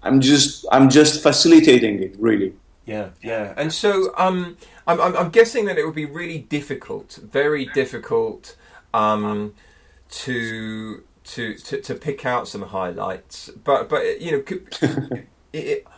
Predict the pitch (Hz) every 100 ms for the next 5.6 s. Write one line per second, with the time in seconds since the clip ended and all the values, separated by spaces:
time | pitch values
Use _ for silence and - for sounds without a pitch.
0 | - 160 175 - 160 147 165 170 160 156
1 | 156 139 127 143 139 123 - 135 113 104
2 | 101 101 98 101 113 117 110 107 95 -
3 | 113 107 104 113 - - 113 110 110 104
4 | 107 107 - 139 - 120 113 - 127 123
5 | 117 113 - - -